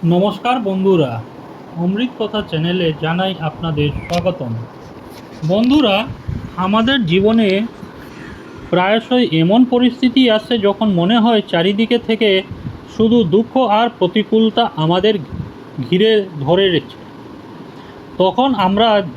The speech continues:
দিশেহারা হয়ে এই পথ হারিয়ে ফেলি। ভগবানের উপর থেকে আমাদের বিশ্বাস টলে যায়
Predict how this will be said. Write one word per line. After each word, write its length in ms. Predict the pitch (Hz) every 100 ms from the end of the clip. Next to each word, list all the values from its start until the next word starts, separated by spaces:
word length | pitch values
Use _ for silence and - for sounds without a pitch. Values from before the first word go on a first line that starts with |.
| - - 151 139
দিশেহারা 680 | 170 - 214 226 226 190 226 - - - - - - 185
হয়ে 200 | 220 220
এই 240 | 180 226 -
পথ 140 | 214 214 - -
হারিয়ে 300 | 185 220 226
ফেলি। 360 | 165 139 113 107 - - - - - - - - -
ভগবানের 640 | 135 123 160 190 208 220
উপর 380 | 190 170 147 196 170
থেকে 280 | 208 208 214
আমাদের 420 | 170 180 185 196
বিশ্বাস 680 | 143 156 - - 202 196 - - - - -
টলে 260 | 185 196 175
যায় 240 | 127 113